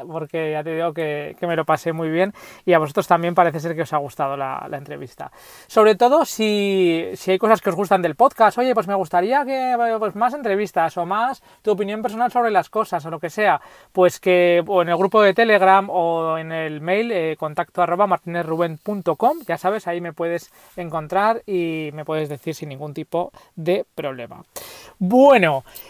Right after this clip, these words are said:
eh, novedades. Eh, la semana pasada estuve en el Salón del Caravaning y probablemente en el próximo podcast que haga, pues sea un poco contando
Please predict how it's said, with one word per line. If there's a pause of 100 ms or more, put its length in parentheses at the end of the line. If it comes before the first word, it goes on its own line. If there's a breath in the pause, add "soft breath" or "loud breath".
(140 loud breath)
eh,
novedades.
Eh,
la
semana
pasada
estuve
en
el
Salón
del
Caravaning
y
probablemente
en
el
próximo
podcast
que
haga,
pues
sea
un
poco
contando